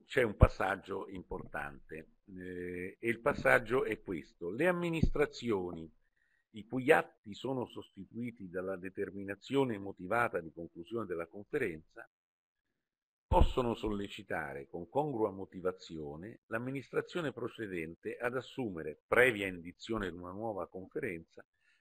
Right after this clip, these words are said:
determinazioni in via di autotutela ai sensi dell'articolo ventuno nonies. Tutti voi sapete che l'articolo ventuno nonies, così come modificato direttamente, non per delega,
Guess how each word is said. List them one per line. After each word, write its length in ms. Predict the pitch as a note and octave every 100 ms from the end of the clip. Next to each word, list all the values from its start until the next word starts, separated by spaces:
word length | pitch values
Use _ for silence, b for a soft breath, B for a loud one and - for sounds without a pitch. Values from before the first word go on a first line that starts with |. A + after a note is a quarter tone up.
| _
determinazioni 1000 | A2+ C#3 D3 C#3 D3+ D3+ D3+ B2+ B2 A#2+
in 100 | A2+
via 200 | A2 A2+
di 120 | G#2
autotutela 920 | G#2+ G2+ G#2+ G#2 C#3 F#2 D2+ D#2+ -
ai 160 | F#2+ F2+
sensi 320 | E2+ D#2+ E2
dell'articolo 600 | D#2+ D#2 _ - D2 C#2+
ventuno 400 | D2+ _ _ _ _
nonies. 500 | _ _ _ _ _
Tutti 240 | - -
voi 240 | - F#2 D#2+
sapete 560 | B2 A#2 G2 - A#2
che 120 | - D#2+
l'articolo 500 | D#2 - G2+ D2+ D2
ventuno 460 | D#2 - F2+ G#2+
nonies, 600 | A#2 D#2+ D#2+ D2+ E2 - -
così 280 | G#2 D#3+ -
come 200 | A2 G2
modificato 680 | F#2+ F#2 - G2 A#2+ -
direttamente, 1080 | E2+ G#2+ C3 G#2 - G2 F2+ E2+ D2 - C#2+ _ _ _
non 200 | G2 F#2+
per 200 | F#2 F2
delega, 480 | F2+ F2+ D2 C2